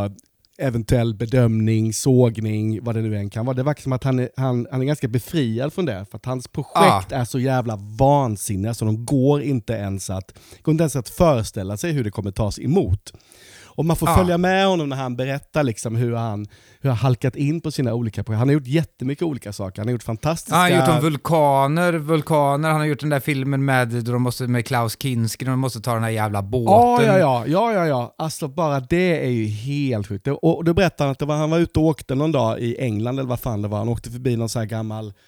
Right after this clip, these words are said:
Speaker 1: fornlämning, typ Stonehenge, som var enorm, liksom. Enorma stenar som ligger, som har liksom släpats upp någonstans och gjorts någon gravmonument eller vad det nu kan vara. Och, och han sa... Och, "And when I saw this,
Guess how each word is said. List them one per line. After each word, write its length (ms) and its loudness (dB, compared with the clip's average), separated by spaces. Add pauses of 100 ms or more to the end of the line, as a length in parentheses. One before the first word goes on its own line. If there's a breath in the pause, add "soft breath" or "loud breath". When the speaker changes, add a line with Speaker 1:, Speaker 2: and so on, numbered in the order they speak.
Speaker 1:
fornlämning, 1120 0
typ 260 0
Stonehenge, 800 -6 (500 soft breath)
som 180 -4
var 200 0
enorm, 540 2
liksom. 260 -10
Enorma 420 -2
stenar 460 -2
som 200 -6
ligger, 200 -6
som 320 -6 (240 soft breath)
har 260 0
liksom 200 -6
släpats 460 -4
upp 220 -2
någonstans 520 -6
och 120 -4
gjorts 380 -6
någon 340 -6 (400 soft breath)
gravmonument 1040 2
eller 100 -4
vad 100 -2
det 60 -2
nu 60 -4
kan 200 -4
vara. 180 -2 (720 soft breath)
Och, 280 -2 (140)
och 140 -4
han 160 2
sa... 340 0 (140)
Och, 180 -2 (360)
"And 300 0
when 200 4
I 60 2
saw 360 2
this, 360 -2